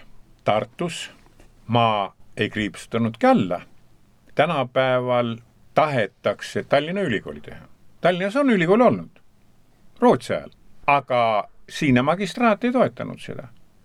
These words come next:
Ja siis taas avati ta uuesti Tartus ja sealt ta läks Pärnu, eks ole. Kolmes linnas on olnud. Nii et ülikool, siis gümnaasium Tallinnas,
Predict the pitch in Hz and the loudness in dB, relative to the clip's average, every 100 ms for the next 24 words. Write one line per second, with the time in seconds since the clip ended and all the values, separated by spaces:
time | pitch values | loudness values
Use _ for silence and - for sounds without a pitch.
0 | - - - - - _ 127 120 110 101 | -20 -20 -20 -20 -20 _ 2 2 0 -4
1 | _ _ - 135 117 - - - - _ | _ _ -12 -10 -10 -12 -20 -20 -20 _
2 | _ - 113 104 147 143 139 - 147 151 | _ 2 2 2 0 2 -2 -4 0 2
3 | 147 131 - - - 127 127 120 226 262 | 2 -2 -16 -20 -2 4 4 4 2 4
4 | 240 - - - - - _ _ _ 165 | 4 -2 -12 -14 -16 -20 _ _ _ 0
5 | 165 190 - 101 90 - 117 101 - - | 4 2 2 -8 -8 -2 0 0 -4 -20
6 | - - - 151 139 160 220 127 85 - | -16 -16 2 2 2 -2 -4 -4 -6 -8
7 | 52 - - - _ _ - 151 139 - | -12 -12 -16 -20 _ _ 0 2 2 -2
8 | - - 127 123 127 214 240 - _ _ | -20 -2 2 2 2 -2 -4 -10 _ _
9 | _ _ _ - 147 123 - 127 120 113 | _ _ _ -4 0 0 2 4 4 2
10 | 113 117 - 226 220 - _ - 151 165 | 0 -4 -6 -6 -6 -12 _ 0 2 2
11 | 208 226 - | -4 -8 -14